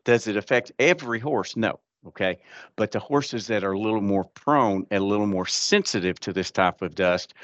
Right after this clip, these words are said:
we get a, uh, an increased inflammatory reaction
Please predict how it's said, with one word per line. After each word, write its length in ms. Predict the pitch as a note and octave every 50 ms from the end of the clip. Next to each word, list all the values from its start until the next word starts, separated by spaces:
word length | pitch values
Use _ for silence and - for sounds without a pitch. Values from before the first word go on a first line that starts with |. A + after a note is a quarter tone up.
| - - - -
we 140 | - G2+ F#2+
get 260 | - A2 G#2+ G#2+ G#2 - G#2+
a, 280 | G2 F#2+ F#2 F2+ F2 - _ _ _ - _ _ _ _ _ -
uh, 260 | G2 F#2+ F2+ E2+ E2 D#2+ - _ _ _ _ - _ _ _ _ _ _ _ _ _ _ _ _ _ _ _ _
an 140 | G#2+ G#2 - - _
increased 580 | D3+ D#3 D3+ D3 - D3 C#3 B2 A#2 - - - -
inflammatory 1080 | G2+ F#2+ - - - A2+ A#2 A#2 A#2 A#2 A2 - - - G2+ F#2+ F#2 F#2+ F#2 F2+ F2+ - _ -
reaction 760 | F#2+ F#2 F#2 F#2 F#2 D#2+ - - - G2 F2+ E2+ E2+ E2